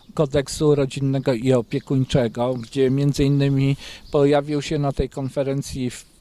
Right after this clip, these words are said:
w Sejmie przewodniczący Komisji Sprawiedliwości i Praw Człowieka,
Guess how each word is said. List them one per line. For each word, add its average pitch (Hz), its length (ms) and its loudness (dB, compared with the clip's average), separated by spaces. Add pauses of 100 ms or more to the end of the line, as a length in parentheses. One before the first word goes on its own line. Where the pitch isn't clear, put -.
(480)
w - 80 -10
Sejmie 135 580 0 (580)
przewodniczący 135 1080 -2 (400)
Komisji 143 720 -2
Sprawiedliwości 131 880 -2
i 131 60 0
Praw 135 520 -4
Człowieka, 135 720 0